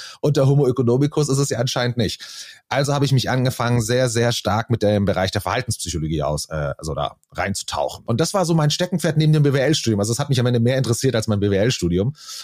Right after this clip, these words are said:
Ähm, und hab das jederzeit halt in all meine Arbeit mit reingenommen. Und dann hab ich angefangen bei so Firmen, die halt auf ihren, also ich hatte noch keine Webseite, noch keinen eigenen Blog, gar nichts damals, ja. Und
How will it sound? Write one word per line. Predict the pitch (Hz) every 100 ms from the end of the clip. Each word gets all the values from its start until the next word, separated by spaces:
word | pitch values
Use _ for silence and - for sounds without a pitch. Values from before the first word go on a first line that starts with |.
| - - 123
Ähm, | 117 120 113 113
und |
hab | 110 113
das | 117 107 -
jederzeit | - 98 110 139 117 - 117 120
halt | 110
in | 107
all | 110
meine | 120 110 76
Arbeit | 110 113 85
mit | 73
reingenommen. | 69 76 76 78 117 - _ _ -
Und | -
dann | 143
hab | 190
ich | 175
angefangen | 156 151 156 143 131
bei | 117 113
so | 107
Firmen, | - 147 185 156 98
die | 92
halt | 98 104 - -
auf | - 110
ihren, | 156 160
also | -
ich | 95
hatte | 117
noch | 85
keine | 92 82
Webseite, | 117 - 110 107
noch | 87
keinen | - 90
eigenen | 90 90 85
Blog, | 85 113 98
gar | 76 131
nichts | 92 -
damals, | 64 71 60 -
ja. | 101
Und | 92